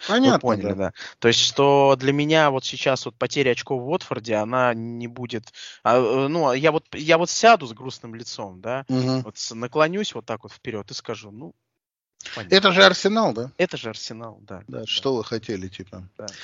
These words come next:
Speaker 2: Да, это называется заниженное ожидание, что, в общем, неплохо,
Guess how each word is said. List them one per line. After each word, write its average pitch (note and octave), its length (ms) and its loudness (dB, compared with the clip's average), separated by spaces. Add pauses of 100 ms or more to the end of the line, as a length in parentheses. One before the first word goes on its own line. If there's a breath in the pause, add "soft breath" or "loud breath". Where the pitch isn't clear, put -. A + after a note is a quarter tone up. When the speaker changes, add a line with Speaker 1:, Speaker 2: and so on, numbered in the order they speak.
(280 loud breath)
Speaker 2:
Да, C#3+ 180 4
это A#3 280 4
называется F3+ 920 4
заниженное D3+ 600 -2
ожидание, C#3+ 600 -6
что, B2 240 -12
в B2+ 40 -8
общем, A2+ 300 -6
неплохо, A2 520 -6